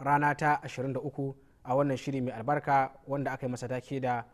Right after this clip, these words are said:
gida wanda yake cike da sa'ada. Idan mai sauraro yana biye da mu, mun karkare bayaninmu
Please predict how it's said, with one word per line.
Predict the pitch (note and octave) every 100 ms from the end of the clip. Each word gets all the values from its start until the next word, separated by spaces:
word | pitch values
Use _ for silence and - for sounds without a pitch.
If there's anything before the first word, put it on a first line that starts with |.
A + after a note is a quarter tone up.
| _ _ _ _ _ _ -
gida | B2 C#3 C#3 C#3
wanda | C#3 C3
yake | B2 A#2
cike | - A#2+
da |
sa'ada. | A2+ G#2 G#2+ F#2+ - _ - _ _ _ - - - - - _ - _ _ _ _ _ _ _ -
Idan | C3+ F#3 G#3 G#3 G#3 - - -
mai | D3+ C3+
sauraro | C#3+ D3 D#3+ D#3+
yana | D#3 C3+
biye | C3+
da | C3+
mu, | B2+ C3 A#2+ - _ _ _ - - -
mun | D3
karkare | F3 E3 D#3+ D3 D3 D3+
bayaninmu | D3 B2+ C3+ D3 C#3+ C3 C#3